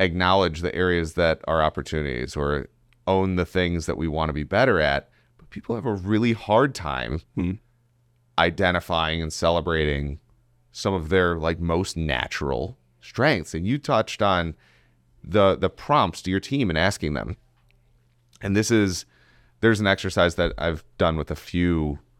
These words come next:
Speaker 1: executives where I realize, like, okay, maybe they don't have any form, any group of people who are giving them that objectivity. They, they don't have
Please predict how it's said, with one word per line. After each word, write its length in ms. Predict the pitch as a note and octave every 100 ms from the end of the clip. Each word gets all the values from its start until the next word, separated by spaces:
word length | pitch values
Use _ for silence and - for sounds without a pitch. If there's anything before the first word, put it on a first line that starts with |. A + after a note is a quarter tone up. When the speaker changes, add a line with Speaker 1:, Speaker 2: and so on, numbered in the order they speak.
| _ _ _ _ F2
Speaker 1:
executives 800 | D#2+ D#2 E2 - D2 D2 F#2+ F2
where 180 | E2
I 80 | D#2
realize, 640 | D#2+ E2+ F2 E2 E2 D#2
like, 140 | C#2+ F#2
okay, 240 | E2+ C#2
maybe 260 | C2 G#2+ D#3
they 100 | E3+
don't 220 | C#3 G2
have 680 | G2 G#2 G2+ G2 F2+ E2+ - _ _ _ _ _ _ _ _ _ _ _ _
any 640 | G2+ G#2 G#2 G2 F#2 F2+ - _ _ _ _ _ _ _ _ _ _ _ _
form, 480 | - - A#2 A2+ F#2
any 160 | F2+ F#2+
group 720 | D2 F#2+ G#2 A2+ F#2 - - - - _ _ _ _ _
of 140 | F#2 -
people 440 | C3+ C#3+ A2 G2
who 140 | F#2 G#2
are 140 | F#2+
giving 440 | D#2 A2+ C3 C3
them 260 | A2 G2+ G2
that 260 | F#2 F2 -
objectivity. 960 | F#2+ E2+ G2 F2+ - G#2+ D#2+ - C#2+ -
They, 260 | F2+ F2
they 200 | - F#2
don't 260 | F#2 F#2 -
have 600 | F#2+ G2+ A2+ G2+ E2+ -